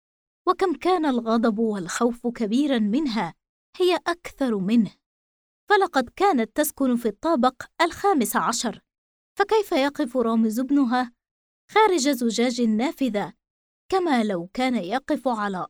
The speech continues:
أرض عادية وليس معلقًا في الهواء طائرًا؟ لا تفهم شيئًا. هل تسمح له بالدخول وتتخلص من تلك الأحاسيس اللعينة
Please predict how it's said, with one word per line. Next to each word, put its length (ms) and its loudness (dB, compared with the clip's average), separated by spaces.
أرض 300 0
عادية 640 -4
وليس 340 2
معلقًا 800 0
في 80 -6
الهواء 480 -6
طائرًا؟ 580 -4
لا 120 4
تفهم 420 -2
شيئًا. 560 -2
هل 200 -2
تسمح 540 -2
له 340 0
بالدخول 680 0
وتتخلص 840 0
من 240 2
تلك 240 -6
الأحاسيس 720 -4
اللعينة 640 -2